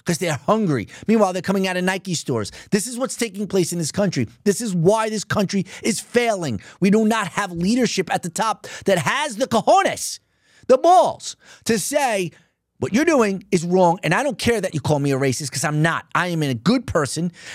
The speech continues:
I love America, and that's the bottom line, period." And what you're doing is destroying this beautiful country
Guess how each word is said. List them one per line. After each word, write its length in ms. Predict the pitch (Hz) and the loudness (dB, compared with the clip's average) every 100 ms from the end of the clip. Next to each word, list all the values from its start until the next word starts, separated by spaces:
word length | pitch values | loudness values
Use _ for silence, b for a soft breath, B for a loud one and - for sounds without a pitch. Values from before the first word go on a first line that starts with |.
| B | B
I 140 | - 170 | -2 0
love 260 | 156 185 | 2 2
America, 560 | 214 196 170 160 170 165 b b | 2 2 2 0 0 -2 b b
and 120 | 143 | 0
that's 280 | 165 170 - | 2 0 -2
the 100 | 175 | 0
bottom 380 | 156 147 151 151 | 2 2 2 2
line, 340 | 143 135 101 - b - | 2 2 -2 -8 b -2
period." 580 | 214 226 202 135 87 - _ _ _ _ _ 147 | 2 4 4 2 -2 -12 _ _ _ _ _ 0
And 180 | 143 | 4
what 200 | 156 208 | 4 2
you're 160 | 220 277 | 2 2
doing 360 | 220 220 196 190 | 4 4 2 -2
is 120 | 165 | -4
destroying 680 | 131 175 - - 196 214 220 | -2 -4 -4 -2 2 2 2
this 140 | 196 139 | 0 -2
beautiful 360 | 196 208 202 | 0 0 0
country 380 | - 165 170 160 | -4 -4 -2 -2